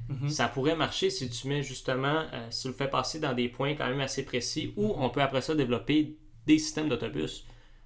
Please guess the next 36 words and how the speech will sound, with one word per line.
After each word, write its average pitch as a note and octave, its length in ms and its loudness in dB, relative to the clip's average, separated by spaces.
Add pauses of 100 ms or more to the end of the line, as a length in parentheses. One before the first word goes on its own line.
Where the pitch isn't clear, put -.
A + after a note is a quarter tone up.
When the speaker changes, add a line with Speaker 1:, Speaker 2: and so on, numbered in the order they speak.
(480)
Speaker 2:
Euh, A2+ 60 -2 (520)
Speaker 1:
Ouais. - 60 -8
Speaker 2:
je - 80 -16
pense C#3 260 2
par B2+ 160 0
exemple B2+ 440 0
à A#2 80 0
la A2+ 80 -2
rive A2+ 200 -8
sud D#3+ 260 0
de C3+ 80 2
Montréal, B2 560 0 (1300)
où A#2+ 180 0
est-ce C3 180 0
qu'il B2+ 560 2
y A2+ 80 -2
a A2+ 200 0 (540)
plusieurs D3 680 2 (140)
municipalités, D3 1160 2
voire C3+ 300 4
des A#2+ 160 2
villes, D3 400 0 (500)
qui - 120 -8
sont B2 280 2
pas F#3 220 4
aussi F#3+ 300 4
denses D#3+ 260 4
que C#3 80 4
Montréal, B2+ 500 2
mais B2+ 140 4
qui - 200 -6
sont C#3+ 200 0
quand D3 100 0
même F#3 140 0
capables D#3 300 2
d'avoir C#3+ 340 0